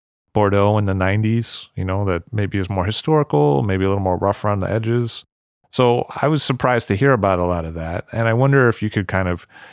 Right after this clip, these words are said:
take me through geographically, if there are terroir wines coming out of these countries, maybe we could start with Chile, and you can just kind of lay out for me what the expanse of Chile is when it comes to wine.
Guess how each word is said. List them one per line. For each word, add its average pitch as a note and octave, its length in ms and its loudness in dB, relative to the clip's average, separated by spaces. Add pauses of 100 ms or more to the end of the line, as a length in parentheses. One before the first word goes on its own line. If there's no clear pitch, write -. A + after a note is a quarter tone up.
(140)
take B2 220 -2
me A#2 160 0
through G2+ 380 0
geographically, F#2+ 1300 -2
if - 180 -6
there G2+ 160 2
are G#2+ 180 4
terroir G#2 540 2
wines F#2+ 320 0
coming F#2+ 280 -4
out F2 160 -4
of F2 200 -8 (140)
these G2+ 160 -8
countries, - 600 -4 (460)
maybe A2+ 200 2
we A2 120 2
could G2 140 -6
start G#2+ 320 0
with F#2+ 100 -2
Chile, G2 640 0
and G2+ 260 -2
you A#2 140 -2
can A2 180 0
just G2 160 -2
kind A2 180 0
of F2+ 120 2
lay G2+ 200 4
out G#2 160 2
for F#2 140 -2
me F2+ 420 -4 (260)
what A2 300 0
the G#2 640 -4
expanse G#2 580 -2
of F2 120 -4
Chile F#2+ 360 0
is F2+ 300 0
when E2+ 120 -4
it D#2 60 -8
comes F#2 220 -4
to E2 100 -2
wine. F2 280 -2